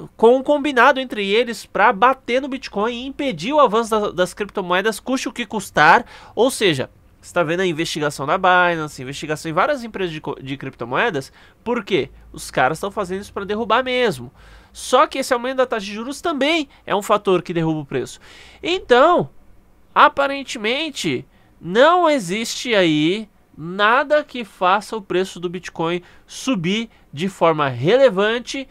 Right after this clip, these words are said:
em um curto espaço de tempo. É, pelo menos, a recuperar valores anteriores. O que a gente, só se de fato acontecer uma catástrofe, um negócio avassalador aí e tudo mais.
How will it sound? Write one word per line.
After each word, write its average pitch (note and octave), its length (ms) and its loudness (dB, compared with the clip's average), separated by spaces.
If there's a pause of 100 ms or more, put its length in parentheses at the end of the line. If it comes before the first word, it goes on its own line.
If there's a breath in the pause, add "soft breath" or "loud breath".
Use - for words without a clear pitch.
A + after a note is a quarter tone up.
(260 soft breath)
em G#3+ 240 -2
um G3 120 -4
curto B3 400 -2
espaço G3 520 0
de C4+ 140 -4
tempo. E3+ 500 -4 (520 soft breath)
É, B2+ 540 -2 (180)
pelo E3 140 0
menos, F#3+ 300 -2
a C3 240 0
recuperar D#3+ 680 6 (120)
valores C#3+ 340 2
anteriores. D3+ 640 2 (300 loud breath)
O D3 100 -8
que F3+ 80 -4
a F3+ 60 4
gente, F#3 300 -4 (160)
só F#3+ 320 4
se D4+ 160 -10
de D4+ 120 -6
fato A3+ 380 -2
acontecer E4+ 380 -8
uma C#4+ 160 -2
catástrofe, G#3 800 2
um - 20 -6
negócio F#3+ 640 4
avassalador A3 960 2
aí E3 220 4
e - 20 -4
tudo D#3 180 -8
mais. F3+ 220 0